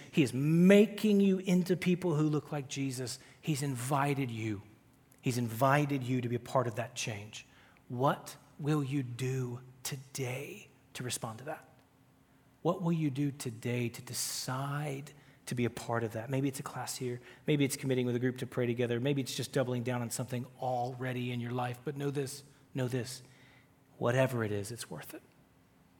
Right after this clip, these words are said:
Whatever it is, it's worth it. Receive the grace. Let God's light shine in your life.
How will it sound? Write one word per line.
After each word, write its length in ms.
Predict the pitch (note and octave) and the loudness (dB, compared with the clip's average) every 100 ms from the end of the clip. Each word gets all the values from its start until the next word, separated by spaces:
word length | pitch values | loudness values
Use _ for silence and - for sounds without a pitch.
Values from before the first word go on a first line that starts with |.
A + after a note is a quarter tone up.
| - - | -12 0
Whatever 360 | A#2 C3 B2+ | 4 4 4
it 40 | A#2 | 0
is, 160 | A2 | -2
it's 160 | A2 - | -6 -6
worth 260 | G#2 G2+ - | -8 -8 -16
it. 60 | - _ _ _ _ _ _ _ _ _ _ _ - - | -20 _ _ _ _ _ _ _ _ _ _ _ -12 -6
Receive 420 | - - C#3 C3 | -4 2 2 2
the 60 | |
grace. 680 | C3 A#2+ A#2 G#2+ - - - - _ _ _ _ - | -2 0 0 -2 -8 -10 -14 -20 _ _ _ _ -2
Let 180 | C3 C3+ | -2 2
God's 260 | B2+ A#2+ | 0 0
light 320 | A#2+ A#2+ B2 - | 0 0 0 -2
shine 540 | - - B2+ A#2+ C3+ | -6 -4 -2 0 0
in 100 | C3+ | 0
your 140 | C3+ | 0
life. 440 | B2 A#2 A#2 - | 2 0 0 -8